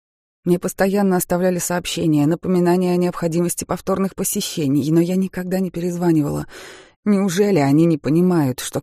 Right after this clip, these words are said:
каждый звонок, каждый чёртов счёт в почтовом ящике напоминает мне об утрате?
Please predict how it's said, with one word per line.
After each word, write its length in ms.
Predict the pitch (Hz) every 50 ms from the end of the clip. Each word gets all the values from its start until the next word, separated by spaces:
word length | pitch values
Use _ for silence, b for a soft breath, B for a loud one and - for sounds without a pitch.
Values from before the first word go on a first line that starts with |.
| _ -
каждый 340 | - 196 180 175 151 151
звонок, 400 | 147 143 151 151 160 196 180 160 _ _ _
каждый 500 | - - 208 165 202 190 156 131 165 143 _ _
чёртов 460 | - - - 202 196 190 - 170 151 - -
счёт 540 | - - - - - - - 220 190 -
в 100 | - -
почтовом 500 | - - - - - - 170 165 170 170
ящике 540 | 175 160 180 156 - - - - - - 113
напоминает 600 | 147 147 - - 190 190 190 180 175 165 156 - -
мне 140 | 165 165
об 120 | 160 156 180
утрате? 440 | - - 180 165 156 - - -